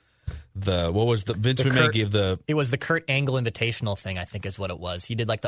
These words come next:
Speaker 2: open
Speaker 1: Ruthless
Speaker 2: challenge.
Speaker 1: Aggression was his,
Speaker 2: Yeah,
Speaker 1: yep.
Speaker 2: Ruth-, oh, but Ruthless Aggression, <laughs> yeah.
Speaker 1: Yep. And he, and he, so he came out of the gate hot with his Ruthless Aggression thing, but there just wasn't really a character behind it. And so this was him developing a character for the first time,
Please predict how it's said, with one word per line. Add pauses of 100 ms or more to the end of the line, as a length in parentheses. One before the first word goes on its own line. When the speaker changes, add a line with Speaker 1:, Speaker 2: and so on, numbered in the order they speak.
Speaker 2:
open
Speaker 1:
Ruthless
Speaker 2:
challenge.
Speaker 1:
Aggression
was
his,
Speaker 2:
Yeah,
Speaker 1:
yep.
Speaker 2:
Ruth-,
oh,
but
Ruthless
Aggression,
<laughs>
yeah. (100)
Speaker 1:
Yep. (380)
And
he,
and
he,
so
he
came
out
of
the
gate
hot
with
his
Ruthless
Aggression
thing,
but
there
just
wasn't
really
a
character
behind
it. (480)
And
so
this
was
him
developing
a
character
for
the
first
time,